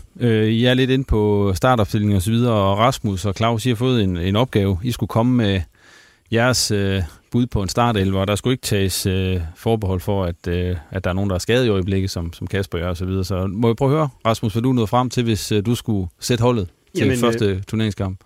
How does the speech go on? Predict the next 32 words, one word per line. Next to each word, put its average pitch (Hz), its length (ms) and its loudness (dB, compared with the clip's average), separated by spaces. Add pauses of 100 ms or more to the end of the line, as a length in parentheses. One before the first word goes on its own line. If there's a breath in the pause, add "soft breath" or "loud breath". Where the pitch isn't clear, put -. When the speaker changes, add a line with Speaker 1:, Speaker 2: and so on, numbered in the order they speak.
(140 soft breath)
Speaker 2:
jamen, 131 320 0
så 170 160 0
har 160 160 2
jeg 156 140 0
kigget 175 220 0
lidt 151 120 -4
på, 165 180 0
at, 113 220 -2
øh, 113 360 0
en, 113 140 0
øh, 117 200 0
en, 113 180 0
en, 110 340 -2 (360 loud breath)
en 127 100 -4
fire 175 160 0
fire 170 120 0
toer, 156 460 -4 (100)
øh, 110 680 0
som 127 120 -4
vi 120 60 -4
spiller 156 240 -2
i, 147 260 0
øh, 120 60 -2
med 123 380 0
en, 117 160 -2
øh, 110 120 0
en 107 160 -4
diamant 117 340 -2
på 139 60 -2
midtbanen, 123 560 -2 (480 soft breath)
øh, 117 420 2 (100)
det, 147 180 0